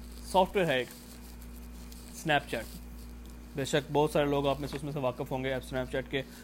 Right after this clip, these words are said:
بہت سارے لوگوں کے اکاؤنٹس بھی ہوں گے، اکثر لوگ اس کو یوز کرتے ہیں، اور بے-، کافی بیشتر لوگ اس کو یوز کرتے ہیں۔ کچھ عرصہ پہلے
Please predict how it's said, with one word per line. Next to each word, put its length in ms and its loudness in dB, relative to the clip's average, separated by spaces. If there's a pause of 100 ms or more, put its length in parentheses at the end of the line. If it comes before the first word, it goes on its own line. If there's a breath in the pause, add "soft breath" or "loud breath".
(380 loud breath)
بہت 220 8
سارے 200 6
لوگوں 160 10
کے 100 6
اکاؤنٹس 360 6
بھی 80 2
ہوں 160 2
گے، 120 2 (920)
اکثر 280 6
لوگ 220 10 (280)
اس 120 -10
کو 120 2
یوز 200 2
کرتے 240 0
ہیں، 180 4 (360)
اور 120 0 (400)
بے-، 160 4
کافی 180 6
بیشتر 260 6
لوگ 160 8
اس 80 0
کو 80 6
یوز 200 4
کرتے 280 2
ہیں۔ 140 4 (720)
کچھ 280 0
عرصہ 260 6 (120)
پہلے 280 6